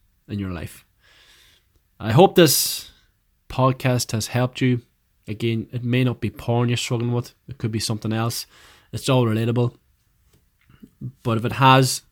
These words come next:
please let me know. I would love to know that this has helped you. It's been a very honest podcast. It's taken me a while to open up about this. There's always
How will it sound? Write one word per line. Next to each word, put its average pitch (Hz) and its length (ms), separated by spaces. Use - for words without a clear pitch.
please 131 300
let 110 140
me 107 100
know. 113 360
I 139 100
would 147 120
love 147 200
to 135 80
know 127 200
that 120 200
this 120 240
has 107 460
helped 139 320
you. 147 180
It's - 720
been 123 160
a 117 60
very 127 640
honest 139 580
podcast. 139 680
It's - 220
taken 127 300
me 113 100
a 110 40
while 120 280
to - 180
open 123 260
up 120 140
about 131 220
this. 131 360
There's 120 180
always 127 580